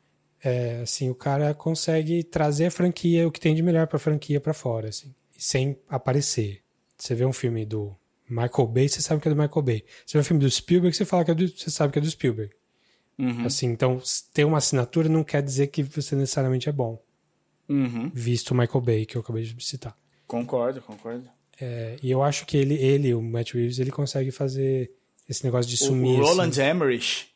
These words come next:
Speaker 1: É, então.
Speaker 2: você sabe que é um filme dele também.
Speaker 1: É, até pelos temas, né? Porque só faz um tipo de filme. Muito bem. Então, o filme do The Batman. Ninguém pediu,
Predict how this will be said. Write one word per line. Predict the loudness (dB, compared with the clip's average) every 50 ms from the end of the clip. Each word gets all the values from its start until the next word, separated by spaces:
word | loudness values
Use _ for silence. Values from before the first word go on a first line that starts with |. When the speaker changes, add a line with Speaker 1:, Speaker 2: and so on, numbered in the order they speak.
| _ _
Speaker 1:
É, | -2 0 0 0
então. | -2 -6 -6 -6 -4
Speaker 2:
você | 0
sabe | 2 2 4 4 2 2 0
que | -2
é | -2
um | -4
filme | -4 -4 -6 -6 -6
dele | -6 -6 -8 -8 -10 -10
também. | -6 -4 -2 -2 0 0
Speaker 1:
É, | 0 -2 -4 -4 -8 -10 -6 -6 -6 -6 _
até | -6 -6 -6
pelos | -4 -4 -4 -4 -6
temas, | -4 -2 -2 -2 -2 -4 -8 -8
né? | -8 -8 -8 -10 -12
Porque | _ -12 -12 -12
só | -12 -10 -10 -10
faz | -8 -4 -4 -2 0
um | 0 -2
tipo | 0 -2 -8 -6
de | -6 -8
filme. | -8 -6 -6 -8 -8 -8 -12 _ _ _ -20 -20 -20 -20 -20 _ _ _ _
Muito | -4 -2 -2 0
bem. | -2 -2 -4 -6 -12 _ -10
Então, | -2 0 0 2 0
o | 0
filme | 0 0 0 2
do | 2 2
The | 2 0
Batman. | 0 0 0 -2 -2 -4 -4 -2
Ninguém | 0 2 2 4 4 4 2 2
pediu, | 0 0 -2 0 0 0 0 -2